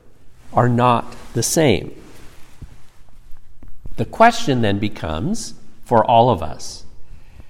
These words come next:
to which kingdom and king are we going to be loyal?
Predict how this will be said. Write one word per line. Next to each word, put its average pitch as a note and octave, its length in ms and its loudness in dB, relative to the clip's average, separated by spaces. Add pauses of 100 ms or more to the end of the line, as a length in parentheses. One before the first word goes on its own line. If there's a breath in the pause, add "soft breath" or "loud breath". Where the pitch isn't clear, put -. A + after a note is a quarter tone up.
(360 soft breath)
to E3+ 200 6
which G3+ 320 6
kingdom A#2+ 600 0 (840)
and A#2+ 240 4
king A#2 720 -2 (580)
are A#2 120 6
we D#3+ 220 6
going C3+ 300 2
to C3+ 120 -2
be A2+ 300 0
loyal? A#2 540 0